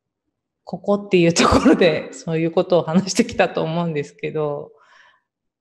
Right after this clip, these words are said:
まあ、なんかこう、秋田と岩手をすごい参考にっていうか、したくなりました。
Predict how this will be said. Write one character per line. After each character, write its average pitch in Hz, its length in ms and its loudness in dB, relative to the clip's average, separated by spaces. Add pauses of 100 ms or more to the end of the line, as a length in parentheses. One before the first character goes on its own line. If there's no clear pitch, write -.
(760)
ま - 100 -16 (220)
あ、 185 60 -8
な 190 80 -8
ん 196 60 -12
か 160 100 -6
こ 156 280 -6
う、 190 40 -4
秋 - 240 -10
田 247 140 0
と 233 420 -4 (180)
岩 185 220 -4
手 170 240 -6
を 139 240 -10
す - 160 -18
ご 165 180 -4
い 143 180 -12 (2750)
参 185 320 -10
考 202 260 -4
に 214 180 -2
っ - 200 -20
て 165 140 -6
い 151 80 -4
う 143 100 -6
か、 139 440 -12 (1600)
し - 120 -20
た 170 140 -6
く 170 120 -10
な 175 140 -2
り 185 80 -2
ま 190 160 -4
し 196 100 -16
た。 135 280 -16